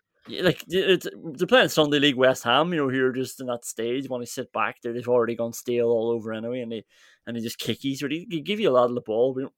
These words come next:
really create anything. They're probably happy. Like, this is actually a probably perfect game for David Moyes if you look back on it, but, um, not to criticise him unnecessarily. <laughs> I just mean that he's probably thinking everything went to plan away to Villa. But the pace drops now in the second half, and,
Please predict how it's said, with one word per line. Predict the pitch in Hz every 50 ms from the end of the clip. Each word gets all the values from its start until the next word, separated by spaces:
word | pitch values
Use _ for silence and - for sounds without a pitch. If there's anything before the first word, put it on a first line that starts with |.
| _
really | - 123 120 107 117
create | 117 - - 107 117 110
anything. | 120 117 123 123 139 131
They're | 117 117 113
probably | - - 113 110 107 113 107 104 104
happy. | 107 104 104 - 120 123
Like, | 135 131 - - - - -
this | 196 196
is | 208 180
actually | 151 135 - - 139
a | 127
probably | - 131 127 113 120 113 113 110
perfect | - - 123 123 120 - 143 -
game | - 143 143 147 147
for | - 139 120 113 110
David | 107 120 117 117 - - 101
Moyes | 113 120 131 127 127
if | 131
you | 127
look | 120 127 127 -
back | - 127 131 135 -
on | 117 135 135
it, | 147 - _
but, | 123 107 - _ _ _ _ _ _ _ _ _ -
um, | 110 113 113 113 110 113 110 107 104 104 101 101 101 82 _ _ _ _
not | 131 147 151 151 - -
to | 120 107 101 - _ _ _
criticise | - - 135 120 113 131 120 120 117
him | 117 120 131 147
unnecessarily. | 151 156 156 151 151 156 147 165 160 165 165 160 -
<laughs> | 208 208 -
I | 214
just | 190 - - 185 175 - -
mean | 151 147 147 139
that | 127 131 120
he's | 139 131
probably | - 139 120 120 113 123 123
thinking | - 135 123 120 - 131 123 113 - _ _ _ -
everything | 131 135 127 127 127 123 120
went | 117 117
to | - 117
plan | - 117 117 127 143 143
away | 127 127 123
to | 120 113
Villa. | 107 110 117 127 143 - _ _ _ _ _ _
But | - -
the | 135
pace | - - 147 156 165 165 -
drops | - - 117 107 101 110 - - - -
now | 127 117
in | 120 117 117
the | 113
second | - - 113 107 104 107
half, | 101 98 98 98 113 - -
and, | 107 104